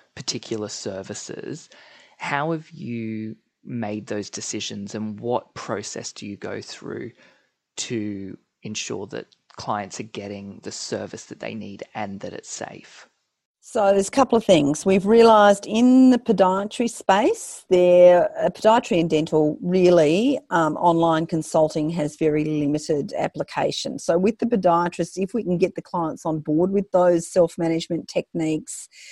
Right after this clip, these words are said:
Speaker 2: and get them set up so we can look at the wound and monitor wound that's there. But with podiatry, it's a recognition that virtually all clients need a face-to-face appointment at the moment. So we've, um, we've needed to create longer appointment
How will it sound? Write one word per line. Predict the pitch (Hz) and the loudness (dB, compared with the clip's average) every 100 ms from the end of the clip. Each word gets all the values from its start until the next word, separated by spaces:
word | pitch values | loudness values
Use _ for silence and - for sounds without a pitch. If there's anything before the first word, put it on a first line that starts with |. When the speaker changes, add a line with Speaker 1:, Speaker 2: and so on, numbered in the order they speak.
| - - | -20 -2
Speaker 2:
and | 170 165 | 2 4
get | 156 | 2
them | 151 | 0
set | - 175 | 0 4
up | 165 156 | 4 2
so | - | -2
we | 156 156 | -2 -2
can | 156 | -2
look | 156 - | -2 -4
at | - | -6
the | |
wound | 160 156 151 156 | -4 -2 0 -2
and | 147 | -4
monitor | 147 147 156 151 | -4 -6 -6 -6
wound | 147 143 - | -6 -4 -4
that's | 139 - - - 170 | -6 -4 -6 -4 0
there. | 180 233 269 214 | 2 2 0 -2
But | 160 151 - - - | -2 -2 -8 -6 0
with | 185 | 0
podiatry, | 196 196 214 226 185 | 2 4 4 2 -2
it's | - | -4
a | 156 | -2
recognition | 160 156 147 151 - 151 | -2 -2 -6 -6 -6 -8
that | 143 - | -8 -6
virtually | 165 165 - 151 143 - | -6 -6 -4 -4 -4 -8
all | - 165 226 160 311 - _ - | -4 0 2 2 0 -2 _ -20
clients | - 156 143 139 - - - _ - | -6 -4 -4 -6 -12 -20 -20 _ -8
need | 147 | -8
a | - | -6
face-to-face | - - - - - - | -6 -8 -8 -6 -6 -8
appointment | - 175 185 - | -10 -8 -8 -10
at | 185 | -10
the | 190 | -6
moment. | 160 180 330 381 | -4 0 -2 -4
So | - 165 160 160 | 0 2 4 2
we've, | 156 147 - - | 0 -4 -8 -10
um, | 147 147 147 151 - _ _ _ | -6 -6 -8 -12 -18 _ _ _
we've | 170 175 | -6 -2
needed | 214 226 | -2 -2
to | 214 | -6
create | - 202 170 | 0 4 4
longer | - 151 156 175 185 185 | 2 0 0 0 0 0
appointment | - 180 170 190 | 0 -4 -4 -6